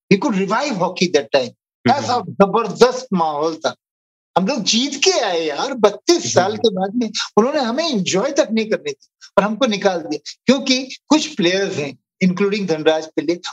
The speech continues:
Speaker 1: उन्होंने फेडरेशन से कहा कि आपको अगर दो करोड़ की स्पॉन्सरशिप मिल रही है, तो
Speaker 2: हम्म।
Speaker 1: दस दस लाख रुपए हम लोगों को दे दो।
Speaker 2: हम्म।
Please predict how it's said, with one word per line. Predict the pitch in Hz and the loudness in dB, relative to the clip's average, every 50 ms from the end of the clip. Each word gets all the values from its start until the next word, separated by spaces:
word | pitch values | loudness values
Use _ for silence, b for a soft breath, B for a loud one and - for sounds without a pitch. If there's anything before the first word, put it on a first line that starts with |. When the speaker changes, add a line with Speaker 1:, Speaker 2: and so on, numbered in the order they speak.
| - - | -2 2
Speaker 1:
उन्होंने | 202 220 240 240 247 | 2 2 2 2 0
फेडरेशन | - 202 180 156 143 175 185 185 190 180 | 0 0 0 2 2 0 0 0 -2 0
से | 175 190 190 | 2 2 2
कहा | 175 - 143 147 165 180 B B B B - _ - | 4 2 0 -2 -2 -6 B B B B -4 _ 2
कि | 190 | 2
आपको | 160 160 165 165 - - 214 | 2 2 0 -2 0 2 2
अगर | 190 175 175 160 | 2 2 0 0
दो | 143 135 190 196 | 2 2 2 2
करोड़ | 190 190 175 180 180 170 | 2 0 -2 -2 -2 -2
की | 185 185 | -2 -2
स्पॉन्सरशिप | 180 - - 160 151 156 143 180 175 175 - 180 170 - | -2 0 0 0 0 0 0 -4 -2 -2 -2 -4 -4 -2
मिल | 143 147 156 170 | -2 -2 -2 0
रही | 196 185 127 131 | -2 -2 -2 -4
है, | 131 | -8
तो | 127 _ _ _ _ _ _ _ _ _ _ _ _ _ _ _ _ _ - 127 | -10 _ _ _ _ _ _ _ _ _ _ _ _ _ _ _ _ _ 0 0
Speaker 2:
हम्म। | 120 123 123 127 | 2 0 -2 -2
Speaker 1:
दस | - 156 208 220 | 0 2 2 2
दस | 190 165 185 220 202 - - | 2 0 -2 -2 -2 -2 -2
लाख | 190 170 180 190 185 | -2 -2 -2 -2 -2
रुपए | 185 180 185 202 | -2 2 2 2
हम | 180 160 160 151 | 2 2 0 -2
लोगों | 160 165 170 175 175 | -2 -2 -2 -2 -2
को | - 180 | -2 -2
दे | 165 151 151 | 0 0 0
दो। | 143 156 160 - _ _ _ _ _ _ _ _ _ _ _ _ _ _ - | -2 -2 -6 -6 _ _ _ _ _ _ _ _ _ _ _ _ _ _ 0
Speaker 2:
हम्म। | 127 127 120 127 127 123 127 | 0 0 0 0 -4 -4 -6